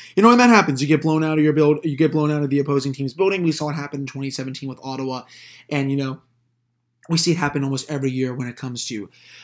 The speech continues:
the playoffs. But, you know, to come back last night and to see how that team performed,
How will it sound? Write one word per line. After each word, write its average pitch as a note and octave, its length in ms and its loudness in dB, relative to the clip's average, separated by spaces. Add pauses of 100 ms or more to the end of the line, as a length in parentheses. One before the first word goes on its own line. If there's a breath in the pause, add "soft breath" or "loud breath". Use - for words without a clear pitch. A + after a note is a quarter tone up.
the C#3+ 80 -2
playoffs. B2+ 540 -4
But, C3+ 280 -6
you C#3+ 80 -4
know, C#3 140 -2
to C#3 120 -4
come F#3 280 -4
back F3+ 300 -4
last D#3+ 280 -4
night D3 280 -2
and C#3 140 -4
to C#3 60 -6
see F3+ 260 -2
how E3 180 -2
that D#3 240 -6
team D3+ 240 -4
performed, C3+ 560 -4